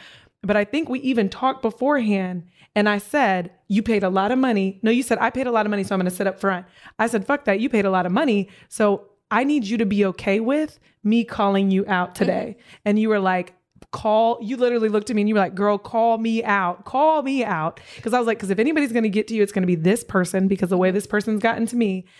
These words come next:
Speaker 1: And I was like, "So as long as I have your permission," and you were like, "You have a thousand percent to call me out on my shit."
Speaker 2: We literally had a whole pep talk going downstairs. <laughs> Like, "We're gonna do this.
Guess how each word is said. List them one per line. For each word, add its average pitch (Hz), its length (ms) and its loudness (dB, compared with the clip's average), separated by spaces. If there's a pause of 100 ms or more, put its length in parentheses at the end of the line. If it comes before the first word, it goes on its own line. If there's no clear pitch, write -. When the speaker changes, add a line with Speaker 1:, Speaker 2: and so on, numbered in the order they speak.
(200)
Speaker 1:
And 214 120 0
I 208 80 2
was 196 120 -2
like, 185 240 0
"So 208 140 0
as 185 100 0
long 247 180 2
as 269 80 0
I 277 80 0
have 254 180 0
your 269 140 -2
permission," 247 600 0
and 202 140 2
you 202 100 2
were 196 80 2
like, 180 360 -2 (400)
"You 214 300 0
have 202 200 0
a 185 80 0
thousand 214 560 -2
percent 190 400 0
to 185 80 -4
call 185 180 0
me 180 120 2
out 175 100 2
on 175 60 -2
my 165 100 0
shit." - 460 -8
Speaker 2:
We 254 160 0
literally 240 360 0
had 202 120 -6
a - 20 -20
whole - 180 -16
pep 233 280 -2
talk - 280 -2
going 208 240 0
downstairs. 208 800 0
<laughs> 196 80 -6
Like, - 240 -10 (100)
"We're 269 140 -4
gonna 302 160 -10
do 302 200 -12
this. 311 460 -14